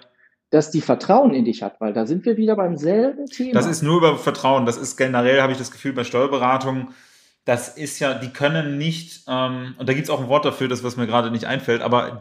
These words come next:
Speaker 2: die, die können nicht deine, die Qualität der Arbeit beurteilen. Können sie nicht. Das ist beim Arzt auch nicht der Fall. Das
Speaker 1: Genau.
Speaker 2: ist, weil, wie denn auch? Sie müssten selbst tief drinstecken und das alles verstehen,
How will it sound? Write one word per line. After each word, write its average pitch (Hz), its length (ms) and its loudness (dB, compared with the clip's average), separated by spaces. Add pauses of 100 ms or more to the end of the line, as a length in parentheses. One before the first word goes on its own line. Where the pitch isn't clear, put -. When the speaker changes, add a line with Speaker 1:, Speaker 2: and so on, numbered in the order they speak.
Speaker 2:
die, 135 60 -18
die 117 180 -14
können 139 320 -2
nicht 143 260 -6
deine, 120 520 0
die 107 180 -10
Qualität 127 720 -2
der 101 140 0
Arbeit 117 340 0
beurteilen. 107 440 -10
Können 131 200 -4
sie 131 100 -8
nicht. 160 300 -8
Das 107 80 -12
ist - 200 -20
beim 110 160 0
Arzt 123 320 2
auch 131 160 -2
nicht 160 140 -4
der 151 100 -4
Fall. 147 280 -2
Das 123 80 2
Speaker 1:
Genau. 104 100 2
Speaker 2:
ist, - 240 -10 (500)
weil, 131 680 2 (500)
wie 131 340 0
denn 117 200 4
auch? 95 200 -4
Sie 113 140 -4
müssten 127 320 -4
selbst 127 320 -2
tief 123 200 -12
drinstecken 131 540 -4
und 117 140 -8
das - 120 -10
alles 135 260 -4
verstehen, 139 560 -4